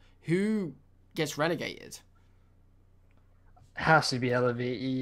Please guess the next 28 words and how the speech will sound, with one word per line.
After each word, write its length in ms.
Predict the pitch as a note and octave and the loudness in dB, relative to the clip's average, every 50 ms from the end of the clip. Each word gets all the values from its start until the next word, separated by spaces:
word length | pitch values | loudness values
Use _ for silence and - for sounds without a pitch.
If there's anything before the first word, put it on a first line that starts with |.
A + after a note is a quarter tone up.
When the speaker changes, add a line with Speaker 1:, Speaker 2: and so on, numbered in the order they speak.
| C3 C3 C3 | -2 -4 -4
Speaker 2:
U. 100 | C3 C3 - - - - - - - - - | -6 -8 -10 -14 -20 -20 -20 -20 -20 -20 -20
Has 480 | - - - C#3 C3 B2+ B2+ - - | -12 -4 -2 0 0 0 0 -4 -8
to 100 | - C#3 | -10 -8
be. 260 | C3 B2+ C3 C3 C3 B2+ - - - - | -6 -4 -4 -4 -4 -6 -10 -18 -12 -8
I 100 | C#3+ C3+ | -6 -6
hope 320 | C3 - B2+ B2+ B2+ - | -4 -4 -4 -6 -6 -6
it 40 | B2 A#2+ | -8 -8
will 160 | A#2+ A#2+ A#2+ | -8 -8 -6
be. 80 | A#2+ | -4
Speaker 1:
I 60 | B2 D3 | -2 0
mean, 200 | D#3+ E3 E3 D3+ | 0 0 0 0
we, 60 | F3 | 0
Speaker 2:
For 120 | D#3 C#3 D3 | 0 2 0
Speaker 1:
we, 60 | E3+ - C#3+ C#3+ - - - - - - - - | 0 -4 -8 -12 -14 -18 -20 -20 -20 -20 -6 -2
we've 160 | D#3 D#3 E3 | 0 4 6
already 180 | G3 G#3 F#3+ F#3 | 6 6 6 6
confirmed 480 | - F3+ D#3+ C#3+ - E3 D#3+ D3 C#3 | 4 0 -4 0 2 2 2 4 2
that 80 | B2 A#2 | 0 0
Rated 400 | B2+ C#3 C#3 C#3 A#2 C3 C3 A#2+ | 0 2 2 2 2 0 0 -2
is 180 | B2 B2 A#2+ C3 | -4 -4 -4 -2
now, 300 | C#3 C3 B2+ B2+ B2+ - | 0 0 0 0 -2 -2
uh, 300 | D#2 A2+ A#2+ A#2+ A#2+ A2 | -2 0 0 0 0 0
H 180 | A#2+ C#3+ C3+ - | -4 -6 -6 -6
one 100 | C#3 B2+ | -8 -6
Z 140 | A2 C3 C3 | -4 -4 -4
one 160 | A#2+ A#2 A#2+ | -4 -4 -6
Pro. 300 | - - C3 - - A#2+ - - - - - - - - | -6 -6 -6 -6 -8 -10 -14 -16 -20 -20 -20 -20 -20 -14
So, 440 | - - - B2+ A2+ A2+ A2+ A2+ | -10 -6 -6 -4 -4 -4 -6 -8